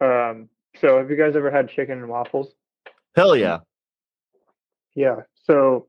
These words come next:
Speaker 1: I had chicken and waffles one time at a restaurant, and it was great. Uh, I took it home. The next day, took it to work. <laughs> And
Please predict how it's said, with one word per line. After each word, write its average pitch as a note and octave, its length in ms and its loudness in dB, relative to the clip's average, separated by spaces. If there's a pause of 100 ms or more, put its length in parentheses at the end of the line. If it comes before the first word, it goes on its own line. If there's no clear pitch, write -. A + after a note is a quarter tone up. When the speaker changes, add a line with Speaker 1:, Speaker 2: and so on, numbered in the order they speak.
Speaker 1:
I C#3 100 0
had C#3+ 200 -2
chicken D3+ 260 -2
and C3+ 140 -4
waffles B2 360 2
one A#2+ 140 -4
time A#2+ 240 -4
at A#2 80 -4
a A#2+ 60 -2
restaurant, A#2 480 -4 (500)
and C#3 100 -2
it C3+ 40 6
was B2 180 0 (460)
great. A#2+ 300 2 (1600)
Uh, C3+ 240 4
I C3 60 2
took D#3+ 220 0
it D#3+ 100 0
home. C3 400 0 (200)
The C3+ 60 -12
next C3+ 260 -2
day, B2 400 0 (220)
took C#3 220 -4
it C3+ 160 -4
to B2+ 100 -6
work. A#2 500 -4 (1200)
<laughs> C3+ 100 -4 (2250)
And C#3 460 2